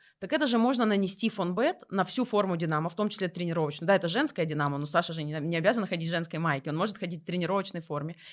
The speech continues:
И мы посмотрим, как он в этой форме придет на все те студии, на все те проекты, и я посмотрю, как им скажут: "Сними, э,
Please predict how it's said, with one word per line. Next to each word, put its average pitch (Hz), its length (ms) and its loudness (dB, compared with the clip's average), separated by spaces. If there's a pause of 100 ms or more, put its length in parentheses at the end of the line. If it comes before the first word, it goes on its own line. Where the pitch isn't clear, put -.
(100)
И 233 80 4
мы 285 120 10
посмотрим, 269 460 6
как 214 140 4
он 202 100 0
в 190 40 0
этой 180 180 -2
форме 254 400 2 (240)
придет 240 320 4
на 185 60 0
все 220 200 0
те 180 120 -4
студии, 180 380 0
на 160 100 0
все 165 180 -4
те 170 100 -6
проекты, 226 540 -4 (180)
и - 100 -8
я 269 120 4
посмотрю, 269 400 0
как - 160 -4
им 185 80 0
скажут: 202 380 2 (180)
"Сними, 202 640 2
э, 156 600 4